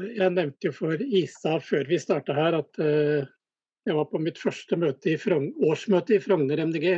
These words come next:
i Oslo i tjue nitten. Det var vel i slutten av januar,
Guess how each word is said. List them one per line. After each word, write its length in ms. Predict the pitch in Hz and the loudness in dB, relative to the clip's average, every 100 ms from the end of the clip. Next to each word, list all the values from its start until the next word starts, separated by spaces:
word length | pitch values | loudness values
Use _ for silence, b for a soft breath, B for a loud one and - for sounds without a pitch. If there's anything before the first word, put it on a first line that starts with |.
| 170 | 2
i 40 | 165 | -2
Oslo 420 | - - - 190 185 | -2 -4 0 2 2
i 300 | 160 160 160 - _ _ _ _ _ - | 2 2 0 -6 _ _ _ _ _ -6
tjue 200 | 180 165 | -2 2
nitten. 440 | 180 - - 226 185 | 2 0 0 0 0
Det 120 | 180 | -4
var 160 | 160 156 | -4 -4
vel 120 | 170 | -2
i 280 | 165 165 147 | 0 0 -4
slutten 320 | - 165 - 165 | -6 -8 -2 0
av 80 | 165 | 2
januar, 400 | 170 170 240 | 2 2 0